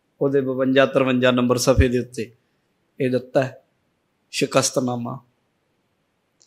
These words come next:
ਤੇ ਔਰੰਗਜ਼ੇਬ ਵਰਗਾ ਬਾਦਸ਼ਾਹ ਵੀ ਮਰਨ ਲੱਗਿਆ ਦੁਖੀ ਹੋ ਕੇ ਮਰਿਆ,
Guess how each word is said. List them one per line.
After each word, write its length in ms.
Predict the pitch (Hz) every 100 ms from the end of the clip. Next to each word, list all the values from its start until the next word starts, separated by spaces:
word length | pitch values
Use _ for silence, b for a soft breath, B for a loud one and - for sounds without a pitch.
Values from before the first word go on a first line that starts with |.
| _ _ -
ਤੇ 100 | 180
ਔਰੰਗਜ਼ੇਬ 680 | 175 190 233 240 233 233 180
ਵਰਗਾ 380 | 180 185 190
ਬਾਦਸ਼ਾਹ 580 | 190 156 151 156 - 196
ਵੀ 140 | 196 208
ਮਰਨ 340 | 160 156 180
ਲੱਗਿਆ 260 | 180 175 196
ਦੁਖੀ 420 | 147 165 214 220
ਹੋ 140 | 180
ਕੇ 160 | - 131
ਮਰਿਆ, 340 | 113 107 95